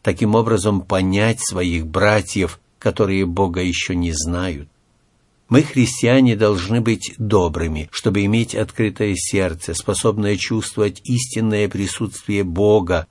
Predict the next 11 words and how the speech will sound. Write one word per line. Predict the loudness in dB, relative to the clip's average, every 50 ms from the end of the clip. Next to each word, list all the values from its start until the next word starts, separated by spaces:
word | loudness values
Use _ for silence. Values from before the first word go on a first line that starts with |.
| _ _ _
которое | -4 -2 -2 -2 -2 -2 -2 -2
ощущаем, | -4 -4 -6 -6 -6 -6 -6 -6 -2 0 0 0 2 0 0 -2 -4 -6 _ _ _
слушая | -12 -10 -6 -6 -4 -4 -4 -6 -6 -6 -6 -6 -8 -10 _
Слово | -10 -8 -6 -4 0 0 0 0 -2 -4
Божие | -6 -4 -6 -6 -6 -6 -8 -10 -12 -12 -16 -16 _ _ _ -2
во | -2 0
время | 0 -2 -2 -2 -2 -4 _ -2
литургических | 0 0 0 0 -2 -6 -4 -4 -4 -4 -4 -6 -8 -8 -6 -6 -6 -4
богослужений, | -2 -2 -2 -2 -4 -6 -6 -4 -4 -4 -4 -2 -2 -2 0 -2 -2 -4 -6 -8 -12 _ _ _ _ _ _ _ _ _ _ _ _ _ -4
в | 0 2 4
этом | 4 4 4 2 2 2 0 -2